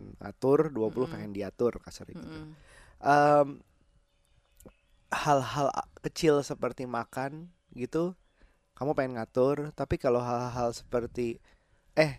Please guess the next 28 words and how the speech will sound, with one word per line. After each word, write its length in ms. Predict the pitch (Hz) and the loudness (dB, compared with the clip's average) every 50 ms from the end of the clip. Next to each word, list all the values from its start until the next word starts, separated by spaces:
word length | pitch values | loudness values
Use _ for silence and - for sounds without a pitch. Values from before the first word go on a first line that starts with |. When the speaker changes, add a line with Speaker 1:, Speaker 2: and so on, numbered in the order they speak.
| - _ | -14 _
Speaker 1:
kita, 520 | _ 123 113 - - 143 147 151 147 139 - | _ -10 -4 -2 -2 -2 0 -2 -2 -2 -4
eh, 420 | - 113 113 113 113 113 113 113 110 110 | -4 -2 0 0 0 0 0 -2 -4 -4
harus 300 | 117 120 117 117 - - | -2 -2 -2 -2 -4 -6
beli 200 | 120 113 120 123 | -4 -2 0 0
rumah 440 | 120 123 123 131 127 123 117 - - | 0 0 -2 -4 -6 -6 -10 -14 -14
umur, 540 | - 120 120 117 113 110 110 113 113 110 - - | -14 -12 -10 -8 -8 -8 -10 -12 -12 -14 -12 -12
apa, 360 | 135 123 - 143 143 147 - - _ _ | -8 -4 -2 -2 -2 -2 -6 -12 _ _
Speaker 2:
Mm-mm. 240 | - 220 220 208 135 | -12 -10 -8 -6 -6
Speaker 1:
usia 240 | 127 233 135 127 120 | -6 -2 -2 -2 -2
segini," 460 | - - 123 117 123 123 147 151 139 113 | -2 -4 -6 -8 -6 -2 -2 -2 -2 -2
gitu. 220 | 107 - - 90 | -6 -8 -10 -12
Speaker 2:
Mm-mm. 240 | 90 87 202 233 - - | -12 -12 -14 -16 -16 -6
Speaker 1:
"Eh, 120 | - 139 135 | -4 -4 -2
kita 360 | - 143 - 156 156 156 147 | -2 -2 0 2 2 2 0
ha-, 80 | 131 135 | 0 -2
udah 220 | 127 127 120 110 | -2 -2 -2 -2
harus 260 | 127 117 123 117 - | -2 -4 -6 -6 -6
nabung 480 | 131 120 113 117 120 120 135 147 139 135 | -6 -4 -4 -4 -2 -2 -2 -2 -2 0
buat 220 | 117 117 117 107 - | 0 0 0 0 0
pendidikan 640 | _ - 113 110 113 117 110 113 107 - 113 110 - | _ -6 -4 -4 -6 -6 -6 -6 -6 -6 -6 -6 -6
anak," 380 | 110 120 120 131 139 - _ | -8 -8 -6 -6 -6 -6 _
gitu. 200 | - 113 - - | -12 -14 -12 -12
Hal-hal 360 | 98 107 123 127 120 131 135 127 | -2 0 0 0 2 0 0 2
yang 140 | 127 123 107 | 2 0 0
prinsipil, 480 | - 135 127 - - 127 - - 127 | -2 -4 -6 -6 -10 -8 -6 -6 -4
yang 160 | 120 117 110 - | -4 -6 -8 -10
penting 320 | 117 113 - 113 113 117 | -12 -14 -12 -14 -12 -12
gitu, 240 | 113 113 - 160 | -14 -10 -8 -10